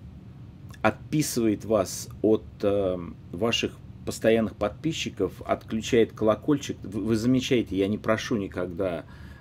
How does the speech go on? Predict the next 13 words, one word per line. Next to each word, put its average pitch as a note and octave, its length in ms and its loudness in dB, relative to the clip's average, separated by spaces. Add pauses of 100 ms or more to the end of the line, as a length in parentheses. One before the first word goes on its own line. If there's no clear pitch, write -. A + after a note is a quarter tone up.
э, F2 300 -2
подпис-, - 460 -8
там, D2+ 160 -2
подписаться - 720 -4
или F2+ 80 -6
не F2+ 80 -6
подписаться, - 720 -6
это, F2+ 300 -4 (1080)
это - 220 -2
не G2 100 -4
помогает. D#2+ 520 -6 (280)
Вот G2 180 2
эти, F#2+ 260 0